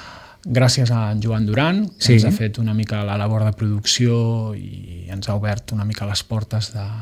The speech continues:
Speaker 1: per contactar amb poetes, hem demanat a diferents poetes que ens llegissin una poesia seva i una d'un altre que sigui un referent per ell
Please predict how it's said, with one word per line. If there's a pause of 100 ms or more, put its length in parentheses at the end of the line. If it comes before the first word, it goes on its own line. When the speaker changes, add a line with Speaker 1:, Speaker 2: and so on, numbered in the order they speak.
(100)
Speaker 1:
per
contactar
amb
poetes, (120)
hem
demanat
a
diferents
poetes
que
ens
llegissin (460)
una
poesia
seva (1120)
i
una
d'un
altre
que
sigui
un
referent (200)
per
ell